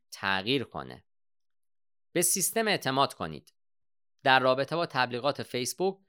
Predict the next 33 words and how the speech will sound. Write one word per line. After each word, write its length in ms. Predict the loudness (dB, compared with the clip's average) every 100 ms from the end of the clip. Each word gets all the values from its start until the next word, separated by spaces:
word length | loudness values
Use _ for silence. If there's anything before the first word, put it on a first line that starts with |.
| _ _
اعتماد 640 | -4 -4 -4 0 2 2
به 80 | 0
فرایند 680 | 0 2 4 2 0 -2 -2
یکی 200 | -4 -2
از 160 | -2
نکات 420 | -2 -4 -2 -2 -4
کلیدی 420 | -6 -4 -2 -2
خواهد 420 | -2 -2 -4 -8
بود، 180 | -16 -18 _ _ _
به 120 | -2
دلیل 380 | 2 2 0 -4
اینکه 300 | -6 -8 -10
فیسبوک 560 | -8 -6 -4 -4 -6 -10
از 180 | -8 -6
شرکای 600 | -4 -2 0 0 -2 -4
تبلیغاتی 720 | -4 -4 -4 -4 -6 -6 -6
خودش 400 | -8 -6 -6 -8
می‌خواد 400 | -8 -2 0 0 -6 _
که 100 | -6
برای 460 | 2 4 4 4 0
هدایت 640 | -4 -4 -2 0 0 -2
هزینه‌ها 840 | -6 -4 -4 -6 -8 -4 -2 -2 -4 _ -4
بیشتر 560 | -2 -2 0 2 2
به 120 | 2
فرایندهای 960 | -2 4 4 6 2 2 0 -2 -6 -4
یادگیری 800 | -2 0 0 0 -6 -8 -4 -4
ماشینی 680 | -4 -4 -4 -4 -6 -6 -4
یا 100 | -4
ماشین 400 | -4 -4 -4 -4
لرنینگ 520 | -4 -2 -2 -2 -2
خودشون 480 | -4 -4 -6 -6 -6
تکیه 320 | -6 -6 -6
کنن، 440 | -6 -6 -6 -8